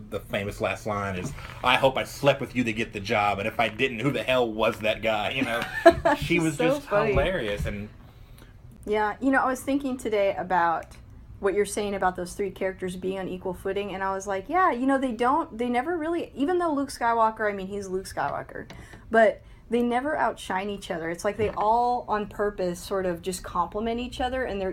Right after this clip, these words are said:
Speaker 2: equally important. I think that's
Speaker 1: Yeah.
Speaker 2: pretty rare. There's not a lot of movies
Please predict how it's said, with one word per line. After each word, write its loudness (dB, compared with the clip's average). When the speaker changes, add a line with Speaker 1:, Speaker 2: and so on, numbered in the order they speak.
Speaker 2:
equally -2
important. -6
I -4
think -4
that's -2
Speaker 1:
Yeah. -8
Speaker 2:
pretty 2
rare. 0
There's -2
not 0
a -2
lot 4
of -2
movies -4